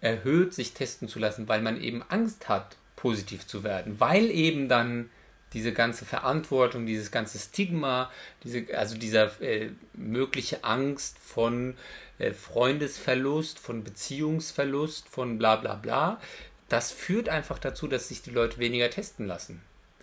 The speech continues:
Wenn, würde man ganz locker mit dem Thema umgehen und sagen, "Okay, das passiert dann halt eben", dann würde man sich alle zwei Monate testen lassen und dann würde man relativ schnell erkennen, "Okay, ich bin positiv, ich fange lieber gleich mit der Therapie an,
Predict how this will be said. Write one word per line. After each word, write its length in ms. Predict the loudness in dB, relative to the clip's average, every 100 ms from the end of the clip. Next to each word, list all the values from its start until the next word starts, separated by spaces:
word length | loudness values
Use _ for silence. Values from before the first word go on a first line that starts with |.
| -20 -20 -20 2
Wenn, 500 | 10 12 12 8 0
würde 180 | 2 6
man 300 | 6 6 4
ganz 280 | 4 4 4
locker 240 | 4 4
mit 180 | -2 -4
dem 120 | -4
Thema 240 | -4 -4
umgehen 340 | -4 -2 -2 -2
und 120 | 0
sagen, 240 | 0 0
"Okay, 220 | -2 -4 -4
das 120 | -6
passiert 360 | -12 -10 -4
dann 120 | -4 -4
halt 180 | -10
eben", 380 | -10 -8 -6 -6 -10 -20 -20 -12 -6
dann 140 | -2
würde 180 | -2 0
man 140 | 0
sich 200 | -2 0
alle 180 | 0 -2
zwei 220 | -2 -2
Monate 360 | 0 0 0 0
testen 380 | 0 0 0 0
lassen 300 | 0 0 -4
und 120 | -2
dann 220 | 0 0
würde 180 | -2 -2
man 380 | -2 0 -2 -6 -14 _ 0
relativ 440 | 4 4 4 -2 -6
schnell 300 | 2 4 4
erkennen, 340 | 2 0 -2
"Okay, 200 | -2 -2
ich 120 | -4
bin 140 | -4 -4
positiv, 460 | -4 -4 -6 -10
ich 120 | -8 -4
fange 200 | -2 0
lieber 200 | 0 4
gleich 260 | 4 2
mit 100 | -2
der 100 | -6
Therapie 460 | -4 -4 -4 0 0
an, 180 | 0